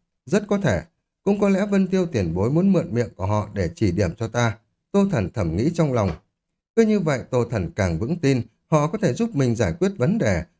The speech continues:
giúp nàng bứt phá huyền quan, đạp thành thần vương. "Tỷ tỷ, lời hắn nói là thật sao?" Dương Na kinh ngạc đến ngây người. Vốn dĩ nàng không tin, nhưng nhìn biểu cảm của Tô Thần thì rõ ràng là vậy.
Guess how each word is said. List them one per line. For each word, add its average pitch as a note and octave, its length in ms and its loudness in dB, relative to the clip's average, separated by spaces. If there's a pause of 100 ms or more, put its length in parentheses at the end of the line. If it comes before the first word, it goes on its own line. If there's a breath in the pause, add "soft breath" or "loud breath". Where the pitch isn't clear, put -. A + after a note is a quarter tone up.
giúp A#3 200 0
nàng B2+ 240 2
bứt G3 200 0
phá A#2 160 -2
huyền C#3+ 340 0
quan, G#2+ 260 -2 (180)
đạp A#2+ 300 0
thành G2+ 200 -4
thần F#2 220 -2
vương. B2 260 -2 (720)
"Tỷ B2 120 0
tỷ, G#2 220 0 (280)
lời A#2+ 200 0
hắn B2+ 180 -2
nói C#3 180 0
là C3+ 140 0
thật A2 220 -6
sao?" C3 360 -4 (360)
Dương C#3 260 0
Na B2 260 0
kinh B2+ 180 -2
ngạc G#2+ 240 -2
đến D#3 220 0
ngây F#3 140 2
người. A#2 280 0 (420)
Vốn E3+ 200 2
dĩ A3+ 120 -4
nàng D3+ 240 -2
không F#3+ 260 0
tin, G3 220 2 (180)
nhưng C#3 180 0
nhìn G2+ 240 0
biểu F#2+ 140 0
cảm F#2+ 260 -4 (100)
của F#2+ 80 -6
Tô A#2+ 260 0
Thần F#2 240 -2
thì E2+ 80 -4
rõ A#2 240 -4
ràng G2 260 -2
là E2+ 100 -4
vậy. G#2 200 -2